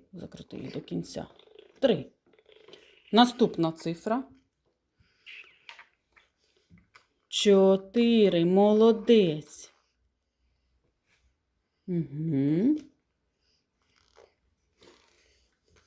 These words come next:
І остання цифра у нас тут.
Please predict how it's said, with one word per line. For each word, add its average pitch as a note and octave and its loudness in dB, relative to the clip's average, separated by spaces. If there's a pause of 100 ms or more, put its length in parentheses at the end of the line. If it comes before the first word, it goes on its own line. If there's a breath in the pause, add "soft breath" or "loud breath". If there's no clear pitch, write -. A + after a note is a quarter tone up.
(100)
І F#3+ 4
остання F3+ 2
цифра G#4 4
у G4+ 6
нас G4+ 0
тут. G4+ -6